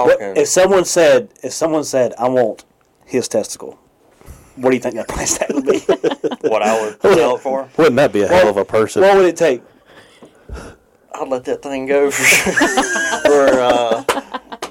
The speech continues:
Speaker 1: I don't know.
Speaker 3: Oh. Hey, just think
Speaker 2: What
Speaker 3: about
Speaker 2: was
Speaker 3: it.
Speaker 2: that?
Speaker 3: Think about it like this. People pay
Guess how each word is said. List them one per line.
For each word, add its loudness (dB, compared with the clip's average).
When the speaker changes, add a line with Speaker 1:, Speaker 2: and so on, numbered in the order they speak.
Speaker 1:
I 0
don't -6
know. -8
Speaker 3:
Oh. 4
Hey, 4
just 2
think 2
Speaker 2:
What 6
Speaker 3:
about 6
Speaker 2:
was 4
Speaker 3:
it. 4
Speaker 2:
that? 2
Speaker 3:
Think 2
about 4
it 4
like 2
this. 0
People -2
pay 0